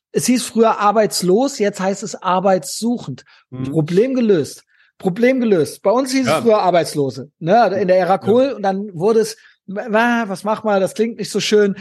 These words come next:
Speaker 1: Die Menschen
Speaker 2: Nee.
Speaker 1: wollen doch, sie wollen doch.
Speaker 2: Öffnet
Speaker 1: Sie
Speaker 2: auch
Speaker 1: wollen.
Speaker 2: Tür und Tor zur Hetze gegen Arbeitslose.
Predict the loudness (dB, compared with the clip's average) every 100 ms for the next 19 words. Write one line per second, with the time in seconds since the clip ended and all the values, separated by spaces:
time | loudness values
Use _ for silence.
0 | -14 _ -2 0 2 4 4 4 4 2
1 | 0 -2 -4 0 2 2 0 -4 -2 -2
2 | 0 0 2 2 2 4 4 2 0 0
3 | 0 0 -4 -4 -4 -4 -2 -2 -2 -2
4 | 0 0 -2 -8 -8 -10